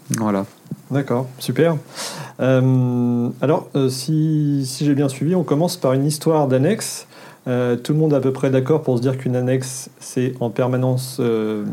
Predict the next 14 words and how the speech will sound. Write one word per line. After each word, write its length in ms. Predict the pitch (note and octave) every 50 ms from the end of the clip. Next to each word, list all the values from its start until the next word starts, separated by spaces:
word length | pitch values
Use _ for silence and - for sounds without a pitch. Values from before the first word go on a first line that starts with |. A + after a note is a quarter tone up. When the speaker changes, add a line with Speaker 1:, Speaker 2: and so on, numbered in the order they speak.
| - - - -
Speaker 2:
euh, 260 | A#2 A2+ G#2 G#2 G#2 G#2 - -
accroché 760 | C#3 C3 B2+ - C3 C3 C3 - D3+ D#3+ F3 F#3+ G3 - C3+
et 140 | C3 D3 D3+
on 140 | C#3 C3
évite 240 | B2+ B2 A#2+ C#3+ D#3+
de 100 | C#3 B2+
les 80 | A#2+ A#2+
mettre, 320 | A#2+ C#3 D3 C#3+ - -
euh, 220 | C3+ B2+ B2 A#2 B2 - -
en 140 | B2 A#2+
remorque 320 | C3 C3+ B2+ C3+ C#3+ C3+ B2+
derrière 320 | B2 B2 A#2+ C3 C#3 C3+
un 60 | B2+
bateau. 380 | A#2+ A#2 A2 - C3 D3+ F#3+ G3